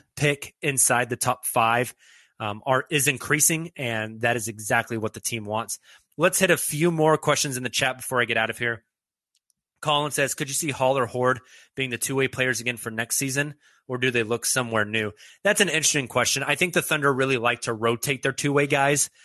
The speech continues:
Uh, we see new two-way guys almost every season, so I would not be surprised, Colin, if you see new two-way guys next season. Um, Justin says, "Mitchich rumors. His agent said no deal with O K C has been made, but he still expects Mitchich to be in the association next year."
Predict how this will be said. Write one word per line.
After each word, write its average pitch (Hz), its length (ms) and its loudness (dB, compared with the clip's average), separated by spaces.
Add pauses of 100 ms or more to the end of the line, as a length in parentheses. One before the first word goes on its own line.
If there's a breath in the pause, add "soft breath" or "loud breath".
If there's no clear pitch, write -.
(240 soft breath)
Uh, 120 180 0
we 123 100 -4
see 131 200 -4
new 120 240 -8
two-way 120 340 -4
guys 113 300 -2
almost 117 280 -6
every 107 180 -6
season, 110 360 -8
so 117 140 0
I 120 60 4
would 123 140 4
not 117 180 -2
be 123 100 -2
surprised, - 580 0
Colin, 113 300 0
if 107 120 -6
you 120 60 -4
see 123 200 -4
new 117 300 0
two-way 113 400 2
guys 107 380 0
next 107 240 -2
season. 113 340 -2 (680 soft breath)
Um, 131 460 2
Justin 151 460 2
says, 131 460 2
"Mitchich 151 440 0
rumors. 202 460 2
His 139 180 -4
agent 135 300 0
said 135 220 4
no 127 200 0
deal 127 260 2
with 123 140 -2
O 123 100 2
K 123 140 -4
C 127 200 -4
has 123 140 -2
been 113 200 -8
made, 113 260 0
but 117 100 -2
he 117 60 -2
still 120 220 -2
expects - 380 -4
Mitchich 120 360 -6
to 120 80 -14
be 120 120 -2
in 117 80 -8
the 113 80 -6
association 110 720 -4
next - 280 -2
year." 139 220 4